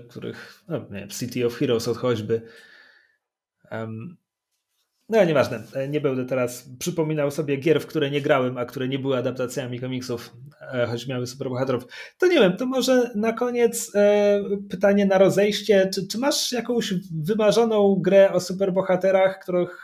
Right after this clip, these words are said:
chciałbyś, żeby powstała, albo konkretnie, czy są jakieś super, superbohaterowie, których chciałbyś zobaczyć w grze, a jeśli to w jakiej grze? E,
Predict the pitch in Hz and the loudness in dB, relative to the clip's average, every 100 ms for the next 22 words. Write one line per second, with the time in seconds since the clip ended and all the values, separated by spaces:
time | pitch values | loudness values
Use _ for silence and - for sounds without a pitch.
0 | - - 180 180 180 175 170 180 - - | -20 -4 -2 2 0 0 0 -2 -4 -2
1 | 214 202 190 165 156 151 143 143 160 156 | 2 6 4 4 4 2 2 0 0 0
2 | - _ _ - - 139 135 147 147 - | -4 _ _ -18 -4 2 2 2 -2 -2
3 | 151 170 156 156 147 160 151 151 160 180 | -2 -2 -2 -4 -2 0 0 0 2 2
4 | 175 165 - 160 165 160 - - 190 170 | 2 -2 -2 0 0 -2 -10 -4 0 2
5 | 170 151 175 214 160 123 110 113 131 135 | 0 0 0 0 0 -4 -4 2 2 2
6 | - _ _ 120 123 127 127 127 127 110 | -12 _ _ -2 0 0 -2 -4 -2 0
7 | 120 127 123 123 143 120 - _ _ _ | 0 -2 -4 2 2 2 -4 _ _ _
8 | _ _ _ _ _ _ _ _ _ _ | _ _ _ _ _ _ _ _ _ _
9 | _ _ 139 | _ _ -14